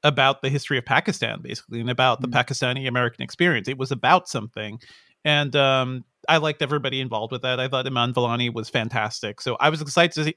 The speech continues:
Speaker 1: to see what she would do on a big screen. To see somebody who went from cosplaying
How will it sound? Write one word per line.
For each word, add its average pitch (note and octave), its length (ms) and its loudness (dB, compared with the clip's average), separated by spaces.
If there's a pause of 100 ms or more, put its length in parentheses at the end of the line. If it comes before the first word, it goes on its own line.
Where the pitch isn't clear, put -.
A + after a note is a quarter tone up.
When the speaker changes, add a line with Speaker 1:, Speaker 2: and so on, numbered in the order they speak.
Speaker 1:
to D#3 120 -2
see G3 220 -2
what D#3+ 200 -2
she - 120 -2
would C3+ 200 -4
do A#2+ 320 -2
on B2 100 0
a B2 60 0
big B2 180 -2
screen. - 380 -6 (300)
To D#3 100 0
see G3 160 2
somebody D#3+ 420 2
who D3 260 -2
went C3 240 -4
from B2 200 -4
cosplaying B2 840 2